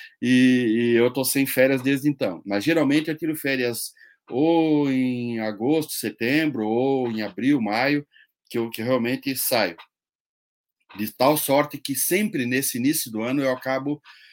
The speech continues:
aproveitando pra ou escrever um livro, ou desenvolver algum tipo de projeto, ou colocar ordem na casa, enfim.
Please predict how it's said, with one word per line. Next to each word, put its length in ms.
aproveitando 760
pra 380
ou 140
escrever 420
um 100
livro, 460
ou 540
desenvolver 480
algum 240
tipo 220
de 80
projeto, 640
ou 480
colocar 460
ordem 240
na 100
casa, 420
enfim. 360